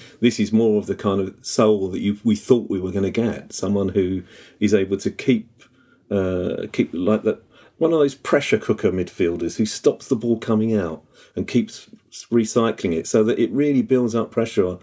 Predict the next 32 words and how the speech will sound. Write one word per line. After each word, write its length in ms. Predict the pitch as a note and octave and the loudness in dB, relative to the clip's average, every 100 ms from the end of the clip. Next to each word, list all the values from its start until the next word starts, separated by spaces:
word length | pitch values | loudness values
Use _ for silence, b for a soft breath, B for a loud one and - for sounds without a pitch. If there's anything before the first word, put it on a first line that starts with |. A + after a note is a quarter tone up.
| B B B | B B B
uh, 40 | |
on 400 | F#2+ F#2+ - F#2+ G2 | -2 0 -2 -4 0
opposition 560 | G#2+ G#2+ G2+ G#2 F#2 | 0 0 0 -2 -4
teams 340 | F2+ G2+ F#2+ F#2+ | 2 2 2 -2
in 80 | |
the 60 | F#2 | -4
final 400 | - F#2+ F#2+ F#2 | 0 0 0 0
third. 460 | - G#2 F#2 D#2+ - B B B B | 2 2 2 -4 -10 B B B B
And 380 | A2+ A2 G#2+ G#2+ - | 2 4 4 2 2
also 280 | C#3 - G#2+ | 0 2 0
someone 240 | - A2 | 2 0
who's 160 | G#2+ - | 0 -2
slick 420 | - - B2 - | -6 0 0 2
in 100 | A2+ | 2
anticipation, 1080 | A2 G#2+ A2 - G#2+ G#2+ G#2 - - G2+ G2+ | 2 0 -2 -4 0 2 2 0 -2 0 0
so 260 | - G2 | 0 0
he 220 | G2 G2+ F#2+ | 2 0 -2
just 200 | G2 - | -4 0
nicks 220 | A2 - | 0 2
the 100 | A2 | 0
ball 280 | G#2+ G2+ G2 | 2 2 0
off, 260 | - - b b b b | -6 -18 b b b b
off 140 | G2+ | -8
toes, 600 | - A2+ G2+ G2+ G2 - - b b b b - | -4 0 2 2 0 -6 -16 b b b b 2
decent 400 | B2+ A2+ G#2+ G#2+ | 2 2 -2 0
turn 240 | A2+ G2+ | 2 2
of 160 | G#2 - | 0 0
pace, 560 | A2 G#2 G#2 - - _ b b | 0 2 0 -6 -14 _ b b
and 100 | B2 | 2
intelligence, 720 | A#2+ - C3 A2 F2+ F2+ - | 2 2 2 2 -2 -6 0
game 320 | B2 B2+ B2 | 2 4 4
intelligence. 840 | A#2+ A2+ B2 A#2 A2 - - - | 2 0 0 0 0 -4 -8 -8